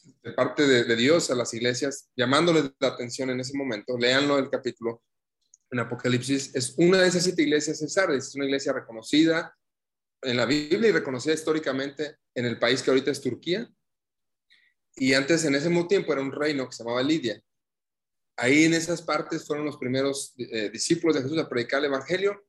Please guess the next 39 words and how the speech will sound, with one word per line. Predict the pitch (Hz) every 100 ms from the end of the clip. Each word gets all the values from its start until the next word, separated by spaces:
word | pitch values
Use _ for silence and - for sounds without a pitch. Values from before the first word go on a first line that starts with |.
| -
y | 123
se | - 123
cre-, | 151 147
crearon | - 143 160
las | 147
primeras | 135 131 156 170
iglesias. | 156 139 127 - 113 -
Y |
las | 131 127
iglesias | 143 165 185 185 -
nada | 131 143 175 -
que | 160
ver | 156 156
con | 143
edificios | 123 - 131 - 143 -
con, | 120 107 98 _ _ _ _ _ _ _ _ _ -
como | 123 117
los | 113
nuestros, | 135 175 180 180
ni | 156 123
como | 117 117 113 110 104 _ _ _ _ _ -
de | 120
ninguna | 120 123 139 156 160
rama | 135 143 151 156 151 151 143 - -
cristiana, | 123 123 127 113 104
¿verdad? | 101 117 135 _ _ -
Ni, | 113 110 107 -
ni | 123
son | 110 143
con | 156 135
torres | 147 151
con | 147 123
campanario, | 120 107 113 151 175 180 180 180
ni | 131
son | 123 127 123
con | 139 127 123
proyectores, | 113 104 - 123 127 123
ni | 113
pantallas. | 104 104 120 135 143 -